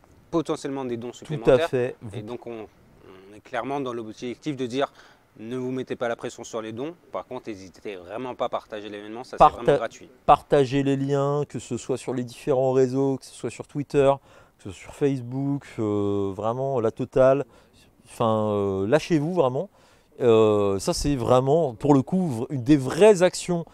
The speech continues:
Speaker 2: qui peuvent être impactantes et qui sont cent pour cent gratuites.
Speaker 1: Exactement.
Speaker 2: Euh, encore une fois, je ra-, je rappelle, tiens d'ailleurs, on n'en parle pas assez de la fiscalité, hein.
Speaker 1: <laughs>
Speaker 2: Je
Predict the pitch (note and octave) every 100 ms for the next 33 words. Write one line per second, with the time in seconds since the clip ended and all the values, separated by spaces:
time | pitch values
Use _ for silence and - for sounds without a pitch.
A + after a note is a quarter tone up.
0 | _ _ _ - A#2 E3 E3 E3+ - D3
1 | D3+ - F3+ E3 - C3+ E3+ - - A#3
2 | A3+ - - F#3 E3 D3 - - _ _
3 | _ - G#2 G2 G2 - F#2 - _ _
4 | _ _ _ _ A#2+ B2 C3 C#3+ E3 D#3
5 | F#3+ F3 C3 C3 A#2+ A#2+ A#2+ G#2+ B2 -
6 | D#3+ B2+ B2 A#2+ C#3 A#2+ _ _ A2 A2+
7 | - - B3+ C4+ D4 C4 F3+ - - E3+
8 | D3+ - C3+ B2 _ A#3+ - A3+ - -
9 | E4+ - C#4 -